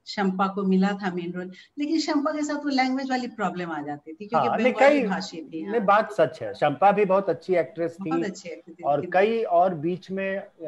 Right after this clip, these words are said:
Speaker 2: group के साथ बहुत सारी दूसरी लड़कियां भी जुड़ी, जो कि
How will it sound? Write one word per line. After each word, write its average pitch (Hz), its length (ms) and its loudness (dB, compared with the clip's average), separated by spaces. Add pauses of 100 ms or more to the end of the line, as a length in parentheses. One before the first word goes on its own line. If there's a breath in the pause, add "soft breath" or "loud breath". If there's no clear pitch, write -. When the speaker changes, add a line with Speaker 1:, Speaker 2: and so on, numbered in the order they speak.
(400)
Speaker 2:
group 160 260 -4
के 175 80 -2
साथ 160 240 0 (120)
बहुत 139 260 -6
सारी 156 180 -2
दूसरी 147 560 -4 (420)
लड़कियां 147 380 -4
भी 156 120 0
जुड़ी, 135 400 -4
जो 160 180 -2
कि 151 320 -4